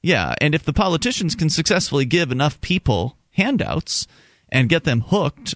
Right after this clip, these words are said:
on expecting that from the government, then they'll never lose a single election. I mean, the idea is that you're supposed to change things through the system, right? Like we tried to today. We tried to talk to the police,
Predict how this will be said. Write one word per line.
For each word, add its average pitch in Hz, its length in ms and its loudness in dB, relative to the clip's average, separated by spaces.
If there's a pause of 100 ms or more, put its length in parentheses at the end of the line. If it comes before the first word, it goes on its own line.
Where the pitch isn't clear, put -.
on 123 480 2
expecting 170 640 -2
that 92 240 0
from 113 180 0
the 107 80 -2
government, 147 480 0 (300)
then 175 320 2
they'll 160 180 4
never 151 260 0
lose 160 240 0
a 156 40 -4
single 170 400 0
election. 180 420 -4 (220)
I - 60 -20
mean, 202 100 0
the 202 120 4
idea 202 340 2
is 135 240 0
that 156 140 0
you're 151 100 0
supposed 147 360 0
to 127 60 -6
change 135 300 0
things 120 200 -2
through 127 180 0
the 120 100 2
system, 147 440 0
right? 135 220 2
Like 143 160 2
we 170 60 2
tried 202 280 2
to 151 120 0
today. 147 260 0
We 107 60 -4
tried 123 180 -2
to - 60 -14
talk 131 220 0
to 143 60 -2
the 160 80 -10
police, 135 440 -2